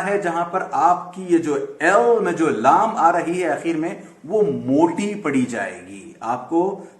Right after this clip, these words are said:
دھیان دینا ہے کہ آپ اس لام کو، اس ایل کو موٹا پڑھیں گے۔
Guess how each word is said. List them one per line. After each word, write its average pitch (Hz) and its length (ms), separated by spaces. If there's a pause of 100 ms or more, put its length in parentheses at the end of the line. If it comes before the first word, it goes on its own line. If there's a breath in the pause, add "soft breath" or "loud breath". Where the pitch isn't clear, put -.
(120)
دھیان 160 380
دینا 170 280
ہے 175 120
کہ 180 120
آپ 151 360
اس 135 200
لام 143 380
کو، 160 180
اس 135 360
ایل 175 320
کو 208 340 (280 loud breath)
موٹا 151 840
پڑھیں 120 300
گے۔ 104 220